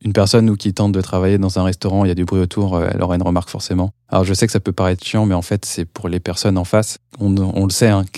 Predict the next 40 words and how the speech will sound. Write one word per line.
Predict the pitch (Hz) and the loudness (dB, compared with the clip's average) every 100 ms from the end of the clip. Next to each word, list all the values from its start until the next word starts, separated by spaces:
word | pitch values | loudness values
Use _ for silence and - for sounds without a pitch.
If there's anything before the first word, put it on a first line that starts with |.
| 101 | -8
<laughs> | - 104 | -6 -2
quand | 120 | 0
tu | 107 107 | 2 2
es | |
dans | 101 101 | 2 2
un | 98 | 4
appel, | 104 101 110 104 | 2 4 2 2
un | 98 98 | 0 0
meeting | 98 104 - 107 | 2 0 2 2
avec, | 98 95 101 | 4 2 0
euh, | 95 95 - - - - | 0 -2 -6 -20 -12 -4
une | |
personne | 104 98 113 | -2 2 2
qui | 107 | 2
a | 95 | 0
un | 92 | 0
bruit, | 92 101 | 2 2
euh, | 90 | 2
horrible | 90 101 104 95 | 2 0 0 -2
autour | - 92 | -4 -4
de | |
soi, | 95 110 107 | -2 0 0
c'est, | - 87 85 _ - | 0 -4 -6 _ 0
déjà, | 113 | 4
la | 107 | 4
personne | 101 - | 4 2
n'a | 101 | 2
pas | 101 | 2
envie | 98 | 0
de | |
participer, | 95 92 - 98 110 120 _ _ | -2 -4 -4 0 0 0 _ _
donc | - | -6
elle | 98 | -2
va | 92 | 0
pas | 101 | 0
dire | 107 | -2
tout | - 107 | -4 -4
ce | |
qu'elle | 98 | -4
souhaite. | 87 110 110 | -2 -2 -2